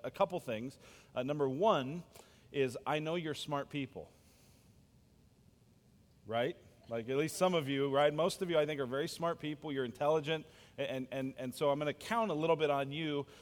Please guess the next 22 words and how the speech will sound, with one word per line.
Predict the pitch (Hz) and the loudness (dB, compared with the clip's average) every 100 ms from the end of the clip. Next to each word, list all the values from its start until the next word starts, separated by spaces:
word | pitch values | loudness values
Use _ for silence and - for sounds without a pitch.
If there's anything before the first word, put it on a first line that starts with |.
| - - | -12 -8
to | 135 | -4
do | 139 | -4
some | 165 156 131 | -4 -4 0
work | 143 170 147 | 2 2 0
with | 123 120 | -4 -4
me | 117 | -4
here | 120 113 | -4 -4
today | 110 113 123 | -2 0 0
as | 120 107 | -2 -4
we | 120 | -4
read | 131 147 | -2 0
this | 143 143 139 117 | 2 2 0 -8
and, | 101 113 | -8 -8
and | 113 | -8
to | 123 | -10
try | 107 147 | -2 0
to | 147 | 2
understand | 143 131 - 139 135 | 0 -4 -8 -6 -6
kinda | 123 127 | -6 -6
what's | 127 - | -8 -6
going | 127 127 | -6 -6
on. | 135 | -6